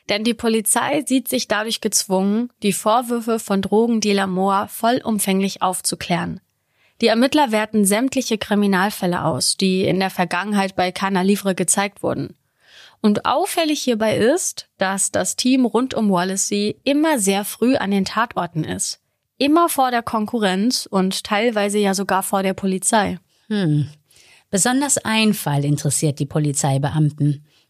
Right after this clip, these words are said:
Speaker 2: Dabei geht es um eine verbrannte Leiche, die etwas außerhalb von Manaus im Dschungel gefunden wird.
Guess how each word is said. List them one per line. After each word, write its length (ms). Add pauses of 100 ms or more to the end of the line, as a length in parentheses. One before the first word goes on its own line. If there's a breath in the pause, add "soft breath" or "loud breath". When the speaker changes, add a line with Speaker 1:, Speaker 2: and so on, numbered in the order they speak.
Speaker 2:
Dabei 320
geht 260
es 120
um 120
eine 180
verbrannte 640
Leiche, 560
die 160
etwas 400
außerhalb 540
von 160
Manaus 520
im 200
Dschungel 320
gefunden 580
wird. 300